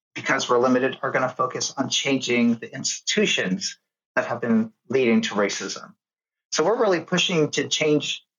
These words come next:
what you get learning in schools, right? It's racist that you don't learn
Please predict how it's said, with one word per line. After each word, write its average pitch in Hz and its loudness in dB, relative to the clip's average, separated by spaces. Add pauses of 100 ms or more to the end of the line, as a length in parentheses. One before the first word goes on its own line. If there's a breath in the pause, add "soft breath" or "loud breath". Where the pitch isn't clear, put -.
what - 0
you 151 0
get 143 -2
learning 147 0
in 127 0
schools, - -2 (720)
right? 143 0
It's 185 -2
racist - 0
that - -2
you 156 2
don't 151 -2
learn 135 -2